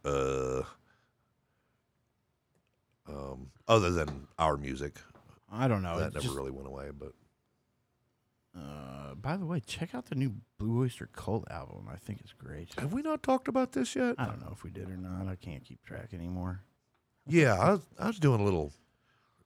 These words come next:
Speaker 1: year-end review research on things and looking for records that had come out this year, and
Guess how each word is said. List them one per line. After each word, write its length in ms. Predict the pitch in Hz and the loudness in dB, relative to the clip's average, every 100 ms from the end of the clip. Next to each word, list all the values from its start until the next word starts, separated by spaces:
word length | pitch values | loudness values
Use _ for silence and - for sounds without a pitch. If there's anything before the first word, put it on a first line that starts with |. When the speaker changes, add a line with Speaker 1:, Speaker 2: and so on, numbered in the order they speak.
| _ _ _ 82 90 | _ _ _ -16 -2
Speaker 1:
year-end 680 | 98 104 107 101 101 101 90 | 4 8 8 8 8 6 4
review 400 | 87 87 98 98 | 2 2 2 2
research 600 | 87 95 - 104 80 107 | 2 2 2 0 0 -2
on 140 | 90 | -2
things 300 | 82 98 92 | 0 -2 0
and 100 | 90 | -2
looking 220 | 98 98 92 | -2 -2 -4
for 120 | 85 | -2
records 380 | 95 104 98 87 | -2 -2 -2 -2
that 80 | 90 | -2
had 80 | 80 | -2
come 160 | 95 | -2
out 160 | 92 - | -2 -2
this 240 | 90 - | -4 -4
year, 320 | 101 95 92 - | -2 -2 -2 -4
and 680 | 78 85 85 85 82 78 | -4 -2 -2 -2 -4 -6